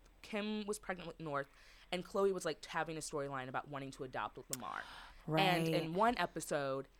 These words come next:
Speaker 1: Kim was talking to Khloe, and she was very visibly pregnant with, uh, brown hair and a side bang. And then,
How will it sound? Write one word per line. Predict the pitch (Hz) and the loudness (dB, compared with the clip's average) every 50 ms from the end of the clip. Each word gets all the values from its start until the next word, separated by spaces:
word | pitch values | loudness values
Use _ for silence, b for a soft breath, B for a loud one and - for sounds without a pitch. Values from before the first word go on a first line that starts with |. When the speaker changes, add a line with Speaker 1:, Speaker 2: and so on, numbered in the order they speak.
| b b b | b b b
Speaker 1:
Kim | - - - 185 175 170 | -6 -2 0 0 0 0
was | 165 - - | -2 -4 -2
talking | - - 143 139 - 160 147 | 0 0 0 0 0 -4 -8
to | 139 139 | -8 -8
Khloe, | - - - 147 127 131 131 131 131 - | -8 -4 -2 -2 0 0 0 -2 -2 -2
and | - 143 139 | -4 -6 -6
she | - - 170 | -6 -8 -6
was | 147 139 127 131 | -6 -8 -8 -2
very | 131 151 139 147 151 | -2 0 0 0 0
visibly | 147 156 139 147 147 156 160 151 | 0 -2 -2 -2 -4 -6 -8 -8
pregnant | - - 131 123 123 135 135 131 123 - - | -6 -6 -6 -6 -4 -4 -6 -6 -6 -6 -6
with, | 139 - - - | -6 -8 -4 -4
uh, | 135 127 120 120 120 117 | -2 -2 0 0 -2 -4
brown | 120 - 123 127 131 135 147 151 | -4 -2 2 2 2 2 0 -4
hair | 160 151 127 120 | -6 -4 -2 -2
and | 120 120 | -2 -4
a | 127 | -4
side | - - 143 113 117 123 131 135 | -4 -2 0 0 0 0 -2 -4
bang. | - 117 110 90 90 104 117 135 b b b b b b b b - | -4 -4 -4 -6 -6 -8 -10 -10 b b b b b b b b -4
And | 170 170 160 156 | -4 -2 -2 -2
then, | 151 139 131 131 131 131 131 135 139 139 | -2 -2 -2 -4 -4 -6 -8 -8 -10 -6